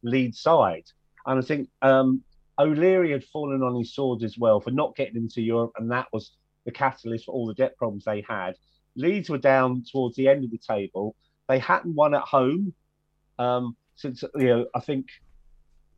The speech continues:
I think the end of August, early September. So they hadn't won at home for three months, and then we rock into town.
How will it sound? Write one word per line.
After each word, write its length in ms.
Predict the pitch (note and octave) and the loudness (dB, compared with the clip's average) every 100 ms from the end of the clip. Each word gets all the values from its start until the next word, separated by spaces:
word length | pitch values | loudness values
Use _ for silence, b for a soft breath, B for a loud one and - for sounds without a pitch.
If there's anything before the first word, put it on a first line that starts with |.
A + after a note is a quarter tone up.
| _ _ _ _ _ _ | _ _ _ _ _ _
I 40 | C3+ | -12
think 140 | D3+ | -4
the 120 | C#3 | 2
end 140 | D#3 D#3+ | 2 2
of 100 | C#3 | 2
August, 340 | D#3+ D3+ E3 - | 2 0 -4 -2
early 220 | D#3 D3+ | -2 -2
September. 680 | - - - D#3 D#3+ F#3 G#3+ _ _ _ | -6 -6 -2 -2 2 0 0 _ _ _
So 160 | - C#3 | 0 2
they 80 | |
hadn't 160 | E3+ D#3 | 4 2
won 120 | D3+ | -2
at 60 | D3 | -2
home 180 | C#3 C3+ | -2 -4
for 80 | B2 - | -12 -10
three 220 | D3+ D3+ | -4 -2
months, 340 | C#3 B2 B2 | 2 2 0
and 100 | C3 | 0
then 260 | C3+ C3+ C3+ - | 0 2 -2 -2
we 180 | E3+ F3 | -2 0
rock 300 | D3+ C#3+ C#3 | -2 -2 -6
into 180 | B2+ | -12
town. 460 | - - F2+ F#2 A2 | -10 -6 -4 -4 -6